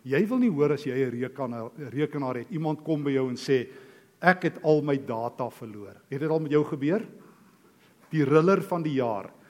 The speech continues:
"My rekenaar het vir my 'n blou skerm gegooi.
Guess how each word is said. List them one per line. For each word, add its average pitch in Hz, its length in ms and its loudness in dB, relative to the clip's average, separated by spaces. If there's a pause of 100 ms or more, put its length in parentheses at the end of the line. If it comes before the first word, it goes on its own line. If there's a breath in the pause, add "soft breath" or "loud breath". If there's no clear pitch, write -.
(160 soft breath)
"My 139 140 0
rekenaar 147 600 2
het 143 100 0
vir - 80 -8
my 143 120 2
'n 127 100 -2
blou 131 260 0
skerm 123 480 -4
gegooi. 107 500 -14